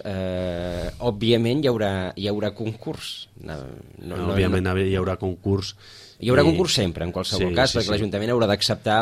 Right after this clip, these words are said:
Speaker 1: la, les propostes que se li facin.
Speaker 2: Clar, no,
Speaker 1: Mhm.
Speaker 2: si hi ha més gent que parades, doncs, que esperem que sigui així, perquè, perquè hi ha molta, hem tingut moltes, eh, moltes consultes,
Speaker 1: Mhm.
Speaker 2: doncs, eh,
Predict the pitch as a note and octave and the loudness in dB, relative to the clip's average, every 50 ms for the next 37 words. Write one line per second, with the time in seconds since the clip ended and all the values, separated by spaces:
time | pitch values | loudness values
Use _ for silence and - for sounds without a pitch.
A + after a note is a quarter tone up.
0 | A#2+ A#2+ A#2+ A#2 - - G#2+ A2 - - A2 G2+ G#2 G2+ G2+ G2 G2+ G2+ F#2 G2+ | 2 2 2 2 2 0 -2 -4 -2 -4 -4 -4 -4 -4 -6 -6 -6 -4 -2 -2
1 | G#2 G2+ - F2 D2 - - C2+ - - - - - - F#2+ E2+ D#2 - _ _ | -4 -4 -4 -6 -6 -6 -10 -10 -12 -18 -20 -20 -10 -8 -8 -8 -8 -10 _ _
2 | _ _ _ - E2+ E2 E2 D#2+ D#2+ D#2+ D#2+ D#2 D#2 D2+ F#2+ G2 G2 G2 G2 F#2 | _ _ _ -20 -20 -18 -16 -16 -16 -14 -14 -14 -10 -8 -8 -6 -4 -4 -2 -2
3 | F2+ F2+ F2+ F2+ F2+ F2+ F2+ F2+ F#2 F#2 F2+ F2 E2+ - F#2+ F2 E2 F2+ F2 F2 | -2 -2 -2 -2 -2 -2 -2 -2 -2 -2 -2 -4 -6 -6 -6 -4 -2 -2 -2 -2
4 | E2+ F2 F2 F2+ F2 F2 E2+ E2 D#2+ D#2+ D#2+ - - _ _ _ - G2+ F#2 - | -2 -4 -6 -8 -12 -12 -14 -14 -14 -14 -16 -18 -20 _ _ _ -8 -6 -6 -6
5 | - F2+ F2 F2+ F2+ F2 F2+ E2 - F2+ F2 E2+ E2+ E2 - - F2 E2+ D#2+ - | -8 -8 -8 -8 -8 -8 -8 -8 -6 -6 -6 -4 -6 -6 -6 -8 -10 -10 -10 -14
6 | _ - - - - - - - - E2 D#2+ D#2 - - F2 D#2+ D#2 D2+ D2+ D#2 | _ -20 -20 -20 -20 -20 -20 -14 -10 -8 -8 -8 -10 -10 -10 -8 -8 -8 -8 -10
7 | D2+ D2 C#2+ D2 C#2+ - - - - - - - - - - - _ F2 E2 D#2 | -12 -12 -14 -16 -16 -16 -18 -18 -18 -18 -18 -20 -20 -20 -20 -16 _ -12 -12 -12
8 | - E2+ D#2+ D#2+ D#2 D2+ D2+ D2 D2+ - - _ _ _ _ _ _ _ _ _ | -10 -10 -10 -10 -10 -12 -12 -14 -16 -18 -20 _ _ _ _ _ _ _ _ _
9 | - - G#2+ G2+ G2 F#2 F#2 F2+ E2 D#2 - F2 E2+ E2 D#2+ E2 D#2 C#2+ C2 - | -2 0 2 2 2 2 -2 -4 -4 -4 -4 -4 -4 -4 -4 -6 -8 -10 -12 -14
10 | - G#2+ G#2 F#2+ F#2+ F#2 F#2 F2 E2+ F2+ F2 D#2+ E2 E2+ E2+ E2 D#2+ - E2+ E2 | -12 -10 -10 -8 -8 -8 -8 -8 -8 -10 -10 -10 -10 -12 -12 -12 -12 -12 -12 -12
11 | D#2+ - - D#2+ D#2+ D#2+ D#2 D#2 D#2 - - - - - - F2 E2+ D#2+ E2 E2 | -12 -14 -14 -14 -14 -12 -12 -12 -12 -12 -14 -16 -16 -14 -10 -10 -8 -8 -8 -8
12 | - - E2+ D#2+ - F#2 F2 D#2+ - F#2+ F#2+ - - - - - E2 D#2 - F2+ | -8 -8 -10 -8 -6 -8 -6 -4 -6 -6 -6 -8 -14 -20 -16 -14 -14 -12 -10 -8
13 | F2+ A#2+ D#3 D#3 G#2 - D#2+ D#2 D2 D2+ D#2 D2 C#2+ C#2+ D2 D2 C#2+ C#2+ D2 D2+ | -8 -8 -8 -10 -10 -8 -8 -8 -8 -10 -10 -10 -10 -12 -12 -12 -14 -14 -14 -14
14 | D2+ | -14